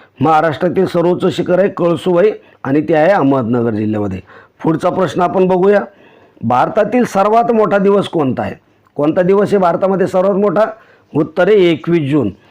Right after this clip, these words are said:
एकवीस जून हा भारतातला सर्वात मोठा दिवस असतो. पुढचा प्रश्न आपण बघूया,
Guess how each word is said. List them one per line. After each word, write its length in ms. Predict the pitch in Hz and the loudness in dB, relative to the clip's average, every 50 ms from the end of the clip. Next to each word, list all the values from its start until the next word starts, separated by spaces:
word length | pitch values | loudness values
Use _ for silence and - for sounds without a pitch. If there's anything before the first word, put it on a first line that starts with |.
| _ _ - - | _ _ -6 -2
एकवीस 440 | 143 160 156 - 175 185 180 160 | -2 -2 -2 0 -2 -2 0 0
जून 160 | 160 196 185 175 | 0 0 2 2
हा 100 | 170 202 | 2 0
भारतातला 540 | 190 151 139 143 - 180 165 147 196 226 247 226 - - - - _ _ - - | 0 0 -2 -2 -2 -2 0 0 2 2 0 0 -4 -12 -20 -20 _ _ -12 -6
सर्वात 260 | - 180 180 185 185 185 | -2 0 0 2 2 2
मोठा 300 | 180 175 170 151 160 160 | 0 0 0 0 0 0
दिवस 320 | 143 151 151 143 110 117 143 - - _ - _ _ - _ _ _ - | 0 0 0 0 -2 -4 -6 -8 -8 _ -20 _ _ -20 _ _ _ -4
असतो. 460 | 131 127 - - - 101 90 - - _ _ _ _ _ _ - | -4 -4 -4 -6 -6 -6 -8 -8 -16 _ _ _ _ _ _ -4
पुढचा 260 | 175 170 - - - | -4 -2 -2 -2 -2
प्रश्न 320 | - 185 180 151 - 185 | -2 -2 -4 -4 -2 -2
आपण 240 | 175 165 151 185 175 | -2 -2 0 0 0
बघूया, 340 | 170 170 165 175 175 180 | 0 0 2 2 2 2